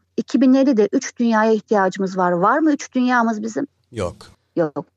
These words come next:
Speaker 1: Dolayısıyla bizim bir an önce harekete geçmemiz gerekiyor. Emzirme de bu hareketin en önemli, e,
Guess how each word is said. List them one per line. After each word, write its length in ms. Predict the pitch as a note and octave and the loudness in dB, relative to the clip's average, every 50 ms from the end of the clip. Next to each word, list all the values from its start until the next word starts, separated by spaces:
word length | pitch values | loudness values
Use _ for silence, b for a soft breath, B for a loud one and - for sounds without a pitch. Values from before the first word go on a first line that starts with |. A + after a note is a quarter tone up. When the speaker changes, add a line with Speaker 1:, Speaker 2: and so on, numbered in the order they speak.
| _ b b b - | _ b b b -2
Speaker 1:
Dolayısıyla 380 | A3 G#3+ A#3+ B3+ B3+ D4+ C4+ A3 | 2 2 2 2 2 2 0 0
bizim 220 | A3 A3+ A#3+ A3+ | 0 0 0 2
bir 80 | A3 C4+ | 2 2
an 120 | C4 A#3+ | 2 2
önce 220 | A3 G#3+ G#3+ F#3+ G#3+ | 2 0 0 0 -2
harekete 340 | G#3 G3+ F#3 - G#3+ G#3+ | -2 -2 -4 -4 -2 -2
geçmemiz 480 | G3+ F#3+ G3+ - - G3 F#3+ F#3+ F#3 F3 | 0 0 -2 -4 -2 -2 -2 -2 -2 -2
gerekiyor. 500 | F#3 F#3+ F#3 F#3 F#3 - - C4+ D4 D#4 D4+ B B B B B B | -2 0 0 -2 -2 -2 0 2 2 0 0 B B B B B B
Emzirme 580 | G#3+ A3 A#3+ A#3 G#3 B3 C4+ B3 C4+ F4 F#4 | 2 2 4 2 2 2 2 4 4 4 4
de 200 | C4+ D4 C#4+ A3+ | 4 2 2 2
bu 100 | A3+ B3+ | 2 2
hareketin 460 | C4 C4 C4 C4 C4 C#4+ B3+ - B3+ C4 | 2 2 2 2 0 -2 -2 -2 0 2
en 120 | - D#4 D#4+ | 2 4 4
önemli, 540 | D4+ C4+ C4 B3 A#3+ B3 B3 B3+ D#4 F4+ E4 b b b b b b b b b _ _ - | 4 4 4 4 4 4 4 4 2 2 0 b b b b b b b b b _ _ -2
e, 680 | F#3 F#3+ F#3 F3+ F#3 F#3+ F#3+ F#3+ F#3 G3 F#3+ - F3+ | 0 2 2 2 2 2 2 2 2 0 0 0 -2